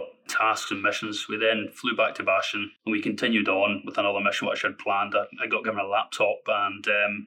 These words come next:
it was a live drone feed of a compound we're gonna go and attack and, and sort of fight our way into.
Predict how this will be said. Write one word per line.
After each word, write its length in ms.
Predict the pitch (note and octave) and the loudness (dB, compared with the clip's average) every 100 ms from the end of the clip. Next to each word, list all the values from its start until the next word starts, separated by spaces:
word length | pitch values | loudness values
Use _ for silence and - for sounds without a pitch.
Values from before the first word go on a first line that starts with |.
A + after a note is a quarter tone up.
| _ | _
it 100 | - | -10
was 120 | A2+ | -2
a 40 | |
live 220 | A2 A2 G#2 | 2 2 2
drone 220 | G#2 G#2+ | 0 2
feed 180 | - G2+ | 2 0
of 100 | A2 | 0
a 60 | |
compound 480 | - - G#2 G#2+ G#2 | 2 0 2 0 0
we're 80 | G2 | -2
gonna 160 | G2 | -2
go 80 | G2 | -2
and 100 | G2 | -4
attack 540 | - - G#2+ - - - - | -2 0 0 0 -8 -16 -14
and, 140 | G#2+ A2 | -8 -6
and 120 | G#2+ | -4
sort 200 | - - | -4 -6
of 60 | |
fight 220 | - A#2+ G#2+ | -2 -2 0
our 80 | |
way 140 | G#2 G2+ | -2 -2
into. 460 | G#2+ G#2 G#2+ G#2 | -4 -4 -4 -4